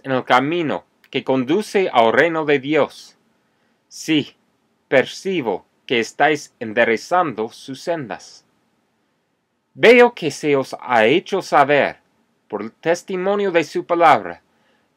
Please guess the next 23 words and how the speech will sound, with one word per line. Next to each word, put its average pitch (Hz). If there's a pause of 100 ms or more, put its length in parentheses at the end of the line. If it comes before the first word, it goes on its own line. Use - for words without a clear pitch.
(120)
que 123
él 190
no 185
puede 190
andar 156
en 107
sendas 135
tortuosas, 113 (580)
ni 165
se 226
desvía 196
de 202
aquello 143 (300)
que 107
ha 101
dicho, 139 (600)
ni 139
hay 220
en 220
él 127 (160)
sombra 165
de 110
apartarse 151